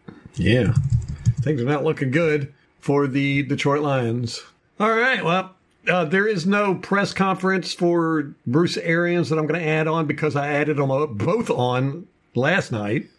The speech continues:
instead of saving one for this podcast. I don't know. I was drunk. So <laughs> if you wanna hear Bruce Arians' latest podcast,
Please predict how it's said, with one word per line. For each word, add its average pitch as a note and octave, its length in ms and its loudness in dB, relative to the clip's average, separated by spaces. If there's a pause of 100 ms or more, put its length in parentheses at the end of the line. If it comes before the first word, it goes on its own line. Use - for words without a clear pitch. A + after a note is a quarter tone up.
(280)
instead C#3+ 340 0
of C3 60 0
saving D3 540 0
one B2+ 260 2
for A#2 420 0 (300)
this D#3 160 0
podcast. G2 480 -6 (240)
I D3 120 2
don't G#2 120 -2
know. F#2+ 140 -6
I A2+ 40 2
was G#2 140 0
drunk. F#2 360 -4 (380)
So - 140 2 (760)
<laughs> - 0 -
if - 1400 -4
you E3+ 80 2
wanna F#3 140 2
hear F#3 100 2
Bruce E3+ 240 0
Arians' F3 240 2
latest D#3 220 0
podcast, D#3+ 1000 0